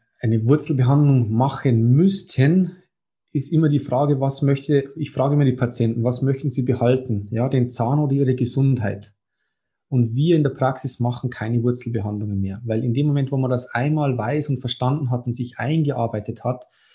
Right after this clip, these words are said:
äh, welche Gefahren aus toten Zähnen hervorgehen, entfernen wir die toten Zähne lieber, als dass wir sie im Mund lassen und entlasten somit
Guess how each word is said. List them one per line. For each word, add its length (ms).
äh, 300
welche 420
Gefahren 480
aus 180
toten 340
Zähnen 380
hervorgehen, 800
entfernen 800
wir 200
die 120
toten 400
Zähne 360
lieber, 320
als 180
dass 240
wir 60
sie 240
im 160
Mund 240
lassen 480
und 280
entlasten 800
somit 520